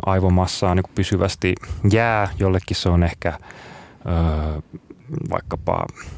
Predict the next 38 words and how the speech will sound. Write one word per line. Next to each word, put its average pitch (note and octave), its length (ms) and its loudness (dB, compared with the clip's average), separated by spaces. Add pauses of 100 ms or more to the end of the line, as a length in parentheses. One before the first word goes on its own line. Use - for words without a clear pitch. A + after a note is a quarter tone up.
(160)
hevoset F2 640 2
ja F2+ 260 2
jollekin F2 380 0
se F2 80 -2
voi E2+ 140 4
olla E2+ 200 2
vaikkapa E2 500 -4
tota, D2+ 300 -2
jotkut - 360 -6 (560)
hienot E2 260 4
autot. F#2 500 2
Ja F#2 80 6
mulle, F#2 240 6
ö, F2 400 0
se - 140 0
on E2 80 2
sattunut F2 420 2
olemaan F2+ 380 2 (160)
junat G#2+ 360 4
ja F#2+ 80 0
rautatiet F#2 680 0
ja, F2+ 100 -2 (760)
ö, F#2+ 120 6
mä F#2 180 6
en E2+ 60 4
sitä - 160 0
oikein E2+ 320 2 (680)
koskaan F#2+ 520 2 (440)
oo F2+ 260 2 (100)
keksinyt F#2+ 500 4 (180)
tai F2 220 2
osannut F2 320 2
analysoida, G2 400 2
että - 100 -2
mistä G2+ 220 -2
se F2 80 -4
oikein E2 280 -4
johtuu. A2+ 420 2